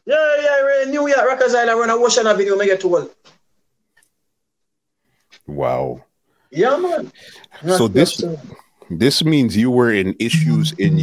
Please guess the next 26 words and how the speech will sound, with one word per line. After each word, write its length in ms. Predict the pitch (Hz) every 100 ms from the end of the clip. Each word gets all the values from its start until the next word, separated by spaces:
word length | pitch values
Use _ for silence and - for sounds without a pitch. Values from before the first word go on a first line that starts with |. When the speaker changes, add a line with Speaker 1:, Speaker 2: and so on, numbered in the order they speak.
| 160 156
Speaker 2:
in 160 | 92 95
U 240 | 98 165 -
K? 360 | 139 156 247 - _ -
Issues 420 | 120 - 123 110
in 120 | 113
the 100 | 104
States, 420 | - 123 135 104
and 180 | - 98
I 40 | 107
know 180 | 127 139
you 60 |
were 80 | 131
in 60 | 117
Canada 380 | 127 127 101
for 120 | - 90
a 40 |
while, 140 | 85
but 140 | 82 92
you 100 | 110
didn't 160 | 107
have 160 | 107 95
no 100 | 101
issues 320 | 107 - 101 85
in 100 | -
Canada, 360 | 104 87 73
though. 220 | 67 69